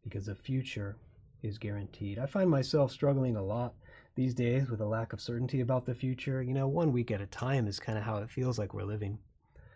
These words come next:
Uh, what will happen next? What crisis will come next? When will all this disruption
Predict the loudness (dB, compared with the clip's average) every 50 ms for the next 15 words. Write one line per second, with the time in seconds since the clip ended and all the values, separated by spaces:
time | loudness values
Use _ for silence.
0 | -20 -16 -8 -6 -4 -2 -2 -2 -2 -2 -2 -2 0 0 2 2 2 2 2 2
1 | 0 0 2 2 2 0 -2 -2 -6 -8 -4 -2 -2 -2 0 0 0 0 0 0
2 | -2 -4 -2 -2 -4 -4 -2 -2 0 0 0 0 0 -2 -4 -6 -10 -18 -20 -20
3 | -20 -20 -20 -20 -12 -4 0 4 6 8 8 8 8 8 6 4 4 4 6 8
4 | 10 12 10 10 8 6 0 -2 -2 -4 -4 -2 0 2 0 0 0 -2 -2 0
5 | 0 -2